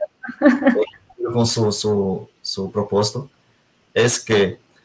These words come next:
Speaker 2: cuando se habla de capacitación en las granjas, solo se piensa en capacitación técnica.
Speaker 1: Ujú.
Speaker 2: Por ejemplo, eh,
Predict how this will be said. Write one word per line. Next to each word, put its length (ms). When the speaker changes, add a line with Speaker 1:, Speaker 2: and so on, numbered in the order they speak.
Speaker 2:
cuando 300
se 220
habla 300
de 160
capacitación 840
en 80
las 180
granjas, 520
solo 580
se 260
piensa 540
en 120
capacitación 880
técnica. 580
Speaker 1:
Ujú. 380
Speaker 2:
Por 120
ejemplo, 520
eh, 480